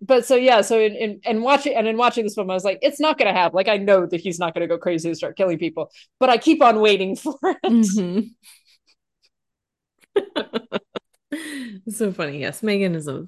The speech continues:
Speaker 2: very, very different movie. Um, but yeah. But, uh, but what I was saying as far as, like, some very similar things that it deals with is, like,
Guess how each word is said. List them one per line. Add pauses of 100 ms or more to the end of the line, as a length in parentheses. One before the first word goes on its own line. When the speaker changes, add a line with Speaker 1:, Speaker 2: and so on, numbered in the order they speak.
(160)
Speaker 2:
very,
very
different
movie. (480)
Um, (560)
but
yeah. (640)
But,
uh,
but (200)
what
I
was
saying
as
far
as,
like,
some
very
similar
things
that
it
deals
with
is,
like,